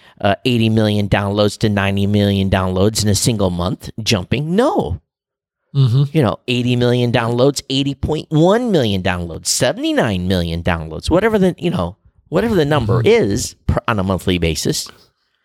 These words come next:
Speaker 1: Th-, th-, <sighs> and
Speaker 2: Yeah.
Speaker 1: no, I, I, it, 'cause they are not gaining that much market share on
Speaker 2: Right. Right. Right. That,
Speaker 1: So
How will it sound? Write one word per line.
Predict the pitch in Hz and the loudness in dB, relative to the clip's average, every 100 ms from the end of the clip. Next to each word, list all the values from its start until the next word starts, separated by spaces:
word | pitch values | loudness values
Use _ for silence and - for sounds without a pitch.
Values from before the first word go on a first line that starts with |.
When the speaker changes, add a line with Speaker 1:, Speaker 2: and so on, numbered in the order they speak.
| _ _ _ _ _ _ _ _ - | _ _ _ _ _ _ _ _ -20
Speaker 1:
Th-, | - | -16
th-, | - - - - - - _ | -12 -12 -8 -6 -6 -10 _
<sighs> | _ _ - - 143 | _ _ -20 -8 -4
and | 143 123 | -2 -2
Speaker 2:
Yeah. | 107 - _ _ _ _ _ _ _ _ _ _ _ _ | -2 -6 _ _ _ _ _ _ _ _ _ _ _ _
Speaker 1:
no, | 87 80 67 - - - | -8 -8 -8 -14 -20 -6
I, | 98 98 - | -4 -4 -4
I, | 113 | -4
it, | 104 113 _ _ _ | -2 -4 _ _ _
'cause | 131 117 | -2 2
they | 147 | 2
are | 147 | 2
not | 147 185 190 | 2 0 0
gaining | - 170 175 170 - | 0 2 2 0 -2
that | 170 170 | -2 0
much | 180 - | -2 -2
market | 185 254 - | -4 -4 -6
share | - 80 - - - _ _ | -4 -6 -8 -16 -20 _ _
on | - 120 135 | -4 -2 0
Speaker 2:
Right. | 131 123 107 - _ _ _ _ _ - | 0 0 -2 -10 _ _ _ _ _ -8
Right. | 127 - - _ _ _ _ _ _ | -8 -8 -12 _ _ _ _ _ _
Right. | 156 - | -10 -8
That, | - | -6
Speaker 1:
So | - - 82 80 78 | -2 -2 0 -2 -4